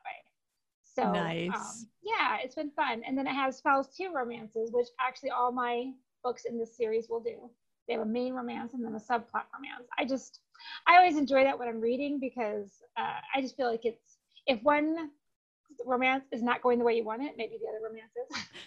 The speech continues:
Speaker 2: Right, right.
Speaker 1: So it's just like, "Oh, wow. This is," so, um, so yeah, I,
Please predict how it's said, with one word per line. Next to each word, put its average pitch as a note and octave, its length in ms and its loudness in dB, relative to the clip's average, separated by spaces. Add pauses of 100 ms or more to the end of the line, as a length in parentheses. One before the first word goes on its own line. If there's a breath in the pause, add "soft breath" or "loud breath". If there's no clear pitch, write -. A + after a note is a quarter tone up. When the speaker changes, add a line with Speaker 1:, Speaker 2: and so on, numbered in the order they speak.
(140)
Speaker 2:
Right, A#3+ 460 4
right. B3 360 6
Speaker 1:
So G#4 80 8
it's F4 120 6
just F4+ 220 12
like, E4+ 240 10
"Oh, F4 280 8
wow. D#4 500 2
This D4 120 -10
is," D#4+ 140 -6 (360)
so, B3 480 8
um, A3 500 -4 (540 soft breath)
so G4 120 2
yeah, D#4 300 6
I, B3 420 4